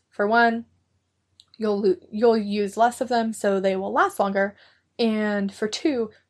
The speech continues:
burning fossil fuels is actually really, really bad for the environment and for the air pollution. So, either way, it's a win-win. Something else you can do is to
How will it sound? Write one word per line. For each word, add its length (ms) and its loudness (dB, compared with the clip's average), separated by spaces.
burning 260 2
fossil 320 0
fuels 280 -6
is 100 -6
actually 380 -4
really, 400 -4
really 480 -4
bad 400 -2
for 360 -2
the 320 -8
environment 580 -4
and 140 -6
for 100 -2
the 140 -4
air 100 -4
pollution. 480 -14
So, 360 -4
either 180 4
way, 300 -6
it's 180 -10
a 40 -6
win-win. 340 -12
Something 300 2
else 180 0
you 60 -6
can 140 -2
do 240 0
is 640 2
to 640 -2